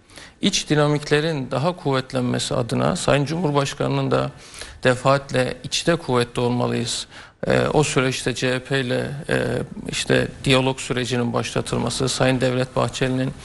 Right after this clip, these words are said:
işte senin dediğin bir Ekim'de meclise, e,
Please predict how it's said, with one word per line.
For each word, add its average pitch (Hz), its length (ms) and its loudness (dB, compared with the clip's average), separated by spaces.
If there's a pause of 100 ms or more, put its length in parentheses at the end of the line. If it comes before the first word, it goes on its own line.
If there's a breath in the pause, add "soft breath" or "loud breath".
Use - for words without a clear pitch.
(260 loud breath)
işte - 240 -2
senin 131 340 4
dediğin 131 400 0 (400 loud breath)
bir 135 100 6
Ekim'de 131 600 2
meclise, 127 640 -2
e, 131 220 -2